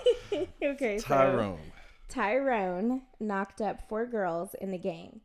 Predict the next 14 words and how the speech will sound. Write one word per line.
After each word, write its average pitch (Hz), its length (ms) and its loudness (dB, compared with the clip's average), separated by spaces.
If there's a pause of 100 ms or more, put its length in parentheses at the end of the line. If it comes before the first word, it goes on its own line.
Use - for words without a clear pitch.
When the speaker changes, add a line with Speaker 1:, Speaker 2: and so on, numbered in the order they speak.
(440)
Speaker 1:
There 208 220 0
are 190 160 0
twenty 226 420 -4
girls 180 520 -2
in 190 140 -6
his 190 220 -6
gang. - 340 -10 (320)
What 208 260 2
is 262 160 0
the 240 120 -2
exact 190 560 -4
percentage 208 720 -4
of 185 200 -8
girls 165 300 -2